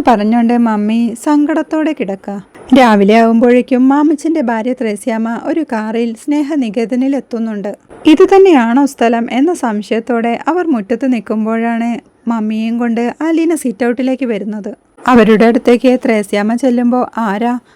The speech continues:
എറണാകുളത്തുനിന്ന് വന്നവരാണോന്ന്?" മമ്മി ചോദിക്കുക. "അതെ, പാലാരി വട്ടത്തുനിന്ന്. വീട്ടുജോലിക്ക് ഒരു സ്ത്രീയുടെ കാര്യം പറഞ്ഞിരുന്നില്ലേ?"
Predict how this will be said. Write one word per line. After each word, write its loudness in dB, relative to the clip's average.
എറണാകുളത്തുനിന്ന് 2
വന്നവരാണോന്ന്?" -2
മമ്മി -2
ചോദിക്കുക. -6
"അതെ, 6
പാലാരി 4
വട്ടത്തുനിന്ന്. -4
വീട്ടുജോലിക്ക് 0
ഒരു 0
സ്ത്രീയുടെ -4
കാര്യം -4
പറഞ്ഞിരുന്നില്ലേ?" -6